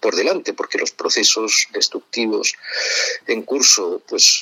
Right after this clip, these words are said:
eh, son tan fuertes y, sobre todo, los, los sistemas, tanto sociales y naturales, tienen tanta inercia que, eh, pues, eh, no, no, no deberíamos estar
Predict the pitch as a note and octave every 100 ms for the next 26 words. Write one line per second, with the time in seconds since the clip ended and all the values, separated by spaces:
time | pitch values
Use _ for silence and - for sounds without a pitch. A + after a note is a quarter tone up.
0 | - G2+ G2+ G2+ - A2+ G#2+ A2 G2+ C#3
1 | D3+ G2+ - - F#2 - C3 A2 F#2 F2+
2 | E2+ - - - G#2+ - G2+ - E3 A2+
3 | - A#2 - - - B2 G#2 - F#2+ -
4 | A#2+ B2+ - G#2 G#2 B2 C3 A2+ G#2+ C3
5 | B2 - A2 G#2+ - - - - - -
6 | - G#2+ A2+ A#2 - - A2+ F#2+ F#2 F2
7 | E2 D#2+ - - _ _ _ _ - -
8 | - - - - - - - G#2+ - -
9 | - - G#2+ G#2 G2+ A2 A2 G2+ - G#2+
10 | G#2 G2+ G#2 G2+ - - G2 F#2